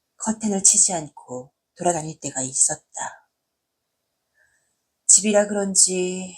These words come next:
옆집 아줌마는 이너를 입지 않고 얇게 비치는 원피스를 입고 돌아다녔다.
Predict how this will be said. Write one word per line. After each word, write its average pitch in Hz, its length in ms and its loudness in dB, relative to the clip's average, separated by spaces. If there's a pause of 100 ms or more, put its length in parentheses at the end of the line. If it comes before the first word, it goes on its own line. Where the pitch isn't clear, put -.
(120)
옆집 156 340 2
아줌마는 160 580 0
이너를 165 380 -2
입지 165 300 -6
않고 139 580 -10 (400)
얇게 139 560 -2
비치는 131 640 -4 (180)
원피스를 147 600 2
입고 113 240 -12
돌아다녔다. - 840 -8